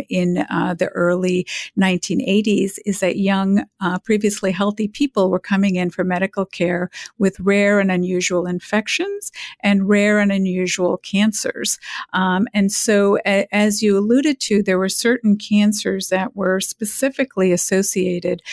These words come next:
with H I V infection, um, Kaposi sarcoma, non-Hodgkin's lymphoma, and cervical cancer. And we saw those cancers at increasing rates back in the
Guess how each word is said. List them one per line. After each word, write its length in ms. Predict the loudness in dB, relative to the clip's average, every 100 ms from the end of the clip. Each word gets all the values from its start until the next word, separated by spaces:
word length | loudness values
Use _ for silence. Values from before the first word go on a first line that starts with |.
| -14 -2
with 180 | 0 0
H 240 | 0 0 2
I 120 | 0
V 160 | 0 -2
infection, 800 | -4 -4 -6 -2 -2 0 2 2 0 -10 -14 -4
um, 480 | 0 2 0 -2 -2
Kaposi 580 | -6 -2 0 2 2 -2
sarcoma, 960 | -2 -4 -4 0 4 4 2 0 0 -4 -16 _ 0
non-Hodgkin's 1000 | 2 2 -2 -4 -4 -4 -2 -4 -4 -4
lymphoma, 180 | -4 -2
and 560 | 0 4 4 2 0 -2
cervical 440 | -2 -2 -4 -10
cancer. 720 | -14 -4 -2 0 -2 -2 -4 -6 -16 -20 -8
And 220 | 0 4 6
we 300 | 4 4 0
saw 400 | -4 0 2 2
those 280 | 2 2 0
cancers 580 | 0 0 2 0 0
at 140 | 0 0
increasing 640 | 2 2 2 0 0 -2 2
rates 360 | 0 0 -4
back 340 | -6 -4 -4 -4
in 380 | -2 0 0 0
the 400 | 0 0 -2 -4